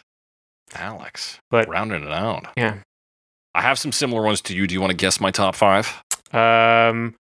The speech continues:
Speaker 2: I feel like you might have punk on there. Um, and I think rock is gonna be high as well.
Speaker 1: For sure,
Speaker 2: Your
Speaker 1: yeah.
Speaker 2: hip hop will probably be higher. So I'm gonna say that's in three.
Speaker 1: No.
Speaker 2: No?
Speaker 1: No. So punk, I've got at number four. That one's in there.
Speaker 2: Okay.
Speaker 1: Rock's number one.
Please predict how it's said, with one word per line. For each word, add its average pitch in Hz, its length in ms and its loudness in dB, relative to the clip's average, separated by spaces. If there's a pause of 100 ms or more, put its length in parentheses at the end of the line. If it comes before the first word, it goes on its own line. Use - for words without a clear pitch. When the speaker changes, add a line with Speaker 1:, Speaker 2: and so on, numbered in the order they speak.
Speaker 2:
I 127 80 -2
feel 170 180 2
like 151 160 2
you 151 100 4
might 143 200 4
have 120 160 0
punk 123 260 0
on 113 200 2
there. 110 380 2 (460)
Um, 107 560 2 (180)
and 117 140 2
I 117 60 2
think 127 200 2
rock 117 280 2
is 120 120 -6
gonna 110 180 0
be 110 120 2
high 110 220 2
as 107 140 -4
well. 113 320 0 (360)
Speaker 1:
For - 160 -10
sure, 87 340 -4
Speaker 2:
Your 147 200 4
Speaker 1:
yeah. 123 40 2
Speaker 2:
hip 151 180 2
hop 147 220 2
will 123 100 0
probably 117 300 2
be 110 120 -2
higher. 110 500 0 (240)
So 113 80 2
I'm 123 80 0
gonna 113 140 0
say 113 180 2
that's 110 180 0
in 107 120 -4
three. 107 460 0 (520)
Speaker 1:
No. 85 460 -8 (180)
Speaker 2:
No? 151 300 0 (420)
Speaker 1:
No. 85 300 2
So - 180 -2
punk, 120 340 2
I've 110 120 2
got 104 180 4
at 87 80 -2
number 87 220 -2
four. 80 360 -6
That 85 160 0
one's 85 200 -2
in 76 120 -8
there. 73 160 -8
Speaker 2:
Okay. 127 120 2
Speaker 1:
Rock's 107 300 4
number 90 220 -2
one. 78 380 -6